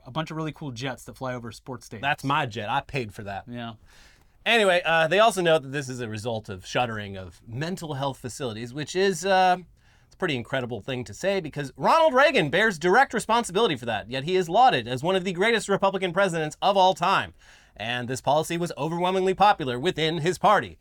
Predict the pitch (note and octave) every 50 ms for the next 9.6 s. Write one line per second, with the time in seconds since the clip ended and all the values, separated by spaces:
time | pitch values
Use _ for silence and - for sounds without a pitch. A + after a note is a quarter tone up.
0 | _ _ - _ _ _ _ _ - A2 A2+ B2+ C3 C3 B2+ B2+ A#2+ A#2+ C3 D3+
1 | E3+ G3+ A3 G#3 - G3 E3 D#3+ F#3 F3 E3+ - - - F#3 F#3 F3+ E3 - E3
2 | D#3+ D3+ - F3 E3 D3 F#3 A3 A#3 A#3 A3+ G3 G#3+ A3+ A3 G#3 G3 A#3+ D4 C#4
3 | F3+ C3+ A#2 A2 A#2 A2+ A2+ G#2+ G#2+ - - - C3+ B2+ A#2 A#2 G#2+ G#2+ G#2 F#2+
4 | - - C#3+ B2 A2+ G#2 G#2 A2+ A2+ A#2+ - _ _ _ _ _ _ - G2+ G2+
5 | G2 G2 F#2+ - - E3+ D#3+ C#3+ C3+ C3+ C#3 _ _ _ _ - - B2+ C3 F3
6 | E3+ E3 F3 E3+ E3+ - F3 F3 F3 E3+ E3 E3 D#3 C#3+ E3+ E3+ F#3 D#3+ D#3 G3
7 | F#3+ F3 - - F#3+ F3+ - - - - G3+ F#3+ F#3 F3+ E3+ - F3 D#3+ C3+ C3
8 | A#2 A#2 A2+ - C3 - - - G#3+ A3+ A3 G#3+ F3 E3+ - - - C3+ G#2+ -
9 | - - G#2+ - A#2 A#2+ B2 G#2+ A2 A#2+ A#2+ A#2